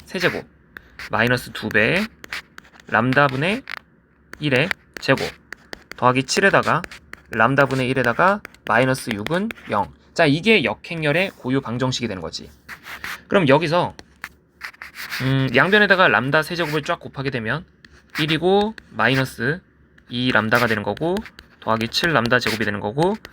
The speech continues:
마이너스 육 람다 세제곱은 영. 요렇게 등장하는 게 A의 고유 방정식이 되는 거야. 그럼 양변의 마이너스를 마지막으로 한 번만 곱해서 식을 조금 정리해보면 육 람다 세제곱 마이너스 칠 람다 제곱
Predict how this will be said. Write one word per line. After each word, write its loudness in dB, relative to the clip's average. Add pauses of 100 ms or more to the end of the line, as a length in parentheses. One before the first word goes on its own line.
(300)
마이너스 2
육 2
람다 0
세제곱은 0 (380)
영. 4 (540)
요렇게 4
등장하는 0
게 0 (300)
A의 4
고유 2
방정식이 -2
되는 -4
거야. -4 (760)
그럼 0
양변의 6
마이너스를 0
마지막으로 0
한 -8
번만 -4
곱해서 -8
식을 -2
조금 -4
정리해보면 -2 (600)
육 0 (100)
람다 2
세제곱 -2 (320)
마이너스 -2
칠 -4
람다 2
제곱 -6